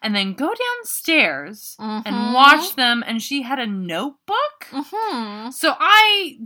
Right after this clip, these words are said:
Speaker 1: d-, I never asked her in her adult life what she was doing down there, but I'm gonna guess just transcribing.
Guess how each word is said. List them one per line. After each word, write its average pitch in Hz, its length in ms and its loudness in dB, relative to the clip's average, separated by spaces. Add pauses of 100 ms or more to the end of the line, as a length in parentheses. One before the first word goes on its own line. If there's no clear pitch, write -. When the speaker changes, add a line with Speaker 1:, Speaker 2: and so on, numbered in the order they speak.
Speaker 1:
d-, - 80 -10 (100)
I 226 140 6
never 214 420 4
asked 427 400 6
her 220 180 0
in 214 140 -2
her 233 160 -2
adult 214 340 0
life 202 240 2
what 175 180 -6
she 185 140 -12
was 165 180 -8
doing 170 440 -4
down 92 240 -10
there, - 400 -16 (260)
but 214 140 0
I'm 240 220 6
gonna 262 220 2
guess 185 480 0
just - 300 -12
transcribing. - 1120 -12